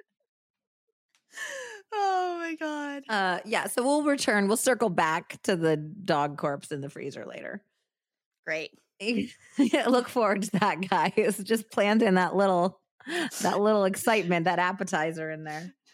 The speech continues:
Speaker 2: So they told Ed to have Mary Jane call them, and they also left a message on her cell phone, and they began digging into the strange woman's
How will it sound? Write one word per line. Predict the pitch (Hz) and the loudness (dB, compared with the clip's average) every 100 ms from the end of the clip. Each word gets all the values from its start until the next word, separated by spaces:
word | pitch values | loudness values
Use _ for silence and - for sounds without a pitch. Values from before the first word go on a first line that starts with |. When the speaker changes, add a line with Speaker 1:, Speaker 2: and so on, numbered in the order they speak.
| _ _ _ | _ _ _
Speaker 2:
So | - 247 220 208 190 | -4 2 4 2 2
they | 262 277 | 2 2
told | - 349 277 | 2 2 4
Ed | 170 165 156 160 | 4 4 2 0
to | |
have | 185 160 | -2 2
Mary | 160 147 | 2 2
Jane | 151 143 139 | 0 -2 -4
call | - 226 202 196 | -4 0 0 2
them, | 185 170 160 165 | 2 2 2 2
and | - 185 | 4 2
they | |
also | 170 180 214 | 2 0 -2
left | 175 - | -2 -2
a | |
message | 156 147 139 | -4 -4 -4
on | 143 | -2
her | 143 | -2
cell | - 202 185 | -2 -2 -2
phone, | 180 165 151 147 - - - - | 0 0 0 -2 -6 -20 -20 0
and | 233 | 4
they | 294 | 4
began | 277 320 339 359 392 | 4 2 2 2 2
digging | 214 185 190 | 2 4 4
into | 175 180 | 4 2
the | 180 | 0
strange | 185 - 147 143 143 | 0 -2 0 0 0
woman's | 151 135 131 | -2 0 -2